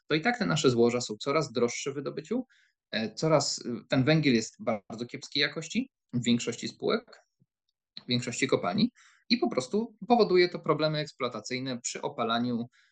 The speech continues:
e, jednostek, e, elektrowni węglowych, tym, tym, tym właśnie węglem, który jest kiepskiej jakości. Więc to jest węgiel, gaz już omówiliśmy, a produkcja, e, ropy naftowej w Polsce jest na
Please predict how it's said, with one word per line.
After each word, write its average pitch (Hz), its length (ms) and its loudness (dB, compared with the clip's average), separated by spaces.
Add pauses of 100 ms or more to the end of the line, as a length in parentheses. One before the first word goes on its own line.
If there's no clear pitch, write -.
(140)
e, 110 180 -10
jednostek, 107 680 -6
e, 104 1160 -8 (340)
elektrowni 131 520 4
węglowych, 117 440 2 (120)
tym, 104 260 -4
tym, 104 140 -10
tym 117 140 -4
właśnie 110 280 -4
węglem, 113 360 2
który 107 260 -8
jest 104 200 -8
kiepskiej - 340 -8
jakości. - 420 -14 (1200)
Więc 135 180 4
to 170 120 6
jest 120 180 6
węgiel, 120 380 6 (100)
gaz 123 300 0
już - 260 -10
omówiliśmy, 123 720 0
a 196 60 -2
produkcja, 147 800 -2
e, 120 280 -6
ropy 160 200 -6
naftowej 156 520 -6
w 156 60 -18
Polsce 135 360 -6
jest 120 200 -6
na 110 300 -8